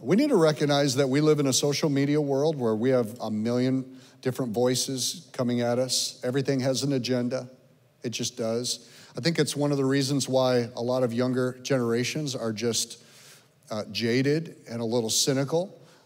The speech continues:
uh, about things because they've been inundated. It's why they're anxious, because we're constantly put on the spot and assaulted with ideas,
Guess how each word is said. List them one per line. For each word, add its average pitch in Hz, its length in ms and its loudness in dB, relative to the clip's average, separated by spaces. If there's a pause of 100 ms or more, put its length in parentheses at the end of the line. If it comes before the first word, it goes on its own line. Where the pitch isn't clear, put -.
(120)
uh, 110 260 -6
about 117 380 -4
things 151 260 0
because 117 440 -4
they've 107 260 -6
been 110 240 -4
inundated. 135 840 0 (320)
It's - 120 -8
why 139 140 4
they're 135 200 0
anxious, 139 520 -2
because 113 420 -6
we're 110 80 -8
constantly 127 600 -4
put 127 240 -4
on 110 160 -6
the 95 100 -8
spot 131 560 -2
and 95 440 -10
assaulted 127 640 -4
with 104 160 -10
ideas, 120 840 -4